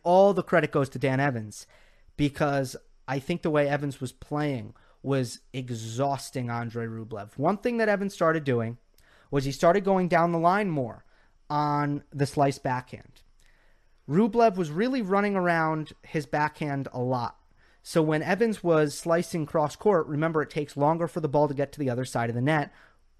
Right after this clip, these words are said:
when you slice it. Rublev was really finding a lot of forehands.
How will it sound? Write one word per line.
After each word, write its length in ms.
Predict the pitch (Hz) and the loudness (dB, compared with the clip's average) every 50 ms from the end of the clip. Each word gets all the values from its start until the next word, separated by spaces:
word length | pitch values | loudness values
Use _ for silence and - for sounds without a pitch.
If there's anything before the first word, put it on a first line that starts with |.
| _ _ _ | _ _ _
when 280 | - 135 123 135 131 120 | -8 -2 0 0 0 0
you 60 | 110 | -2
slice 440 | 104 - - 190 208 226 - - - | -4 -4 0 2 2 2 2 0 -6
it. 120 | 104 - - _ _ _ _ _ _ _ _ 143 | -10 -12 -14 _ _ _ _ _ _ _ _ 0
Rublev 360 | 180 233 208 247 254 254 208 | 0 0 2 2 0 0 0
was 180 | 214 190 - | -2 -4 -2
really 160 | 220 220 214 208 | 0 0 0 0
finding 300 | 214 214 208 196 190 180 | 0 -2 -2 -2 0 2
a 40 | |
lot 140 | 180 175 170 | 4 4 4
of 100 | 170 - | 2 0
forehands. 520 | - 175 175 165 156 127 110 - - - | 0 0 0 0 0 -4 -8 -10 -16 -20